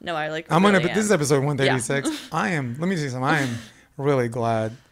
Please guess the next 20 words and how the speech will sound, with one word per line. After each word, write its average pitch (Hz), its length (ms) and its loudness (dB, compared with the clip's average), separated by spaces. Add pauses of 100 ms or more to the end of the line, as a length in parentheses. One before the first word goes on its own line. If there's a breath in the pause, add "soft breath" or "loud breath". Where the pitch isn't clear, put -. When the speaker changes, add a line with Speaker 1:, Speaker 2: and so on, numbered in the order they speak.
(240 soft breath)
Speaker 2:
I 151 60 0
mean, 139 320 2
you'd 165 160 4
seen 143 240 2
I 131 60 4
had 131 160 2
all 127 180 4
kinds 113 320 -4
of 104 80 -8
guests, 107 320 -12
whatever, 113 320 -2
Speaker 1:
Yeah. 110 60 -4
Speaker 2:
Olympians, 127 600 -6
this, 113 460 -4
Speaker 1:
Yeah. 113 140 -6
Speaker 2:
um, 107 180 -8 (280)
beach 131 260 -6
hacks, - 520 -10
but 110 320 -12
Speaker 1:
Yeah. - 240 -10